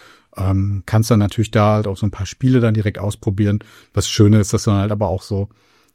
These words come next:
ähm, andere Marken dann da vertreten hattest, wie, äh,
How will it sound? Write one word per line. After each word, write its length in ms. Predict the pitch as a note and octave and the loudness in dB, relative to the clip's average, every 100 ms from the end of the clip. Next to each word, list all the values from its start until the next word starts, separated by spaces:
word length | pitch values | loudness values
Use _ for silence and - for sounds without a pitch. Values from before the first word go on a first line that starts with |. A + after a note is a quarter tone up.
| _ _ | _ _
ähm, 240 | G#2+ G2 G#2 | -2 2 4
andere 340 | G#2+ A#2+ G#2 | 6 6 6
Marken 360 | G2 F#2+ G2 F#2+ | 2 0 -2 -2
dann 140 | F#2 | -2
da 80 | F#2+ | -2
vertreten 520 | - G2+ - G2+ A2 F#2 | -4 -10 -6 -2 0 -2
hattest, 380 | F#2 G2 - G#2 | -4 -10 -8 -4
wie, 420 | F#2+ G2 G2 G2 | -2 0 -2 -4
äh, 220 | F2+ F#2+ | -4 -6